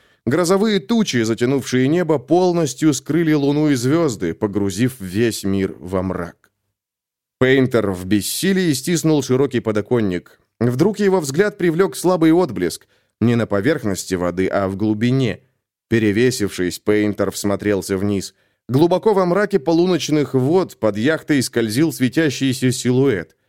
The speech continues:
Медленно проплыв вдоль правого борта, он решительно направился прочь.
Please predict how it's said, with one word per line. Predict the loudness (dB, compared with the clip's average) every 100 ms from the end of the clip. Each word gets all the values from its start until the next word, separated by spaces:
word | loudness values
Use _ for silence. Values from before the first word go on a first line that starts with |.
| _ _ _
Медленно | 0 0 0 -2 -2 -4
проплыв | -4 -4 0 0 -2
вдоль | -6 -2 -2
правого | -2 -4 -2 -4
борта, | -2 -2 -2 0 0
он | 0
решительно | -2 -4 -4 -2 0 0
направился | -2 -2 -2 -2 -4 -4 -6
прочь. | -4 -6 -8 -14